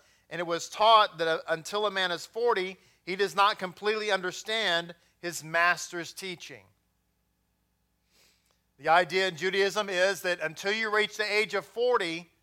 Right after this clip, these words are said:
you're not, you don't quite get it. And, uh, of course, forty is one of those very common numbers, forty years in the wilderness,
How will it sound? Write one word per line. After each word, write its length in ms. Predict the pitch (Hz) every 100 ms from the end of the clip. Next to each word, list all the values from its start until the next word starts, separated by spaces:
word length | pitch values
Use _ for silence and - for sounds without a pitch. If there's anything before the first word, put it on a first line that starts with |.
| _ _
you're 200 | 135 170
not, 320 | 170 185 202 208 _ _ _ 160
you 120 | 147
don't 260 | 170 202 -
quite 400 | 185 185 170 131
get 180 | 170
it. 240 | 123 - _ _ _ _ _ _ _ _ _ _ _ _ _ _ _ _ _ _ _ -
And, 440 | 147 151 147 147 147
uh, 200 | 143 139
of 60 |
course, 300 | - 190 175
forty 420 | - 190 202 202
is 140 | 196 151
one 180 | 185 185
of 40 |
those 280 | 180 170 - -
very 220 | 185 190
common 320 | 196 185 180
numbers, 300 | 190 196 185
forty 340 | - 185 185
years 360 | 180 185 190 151
in 60 | 175
the 60 |
wilderness, 680 | 175 202 202 196 190 -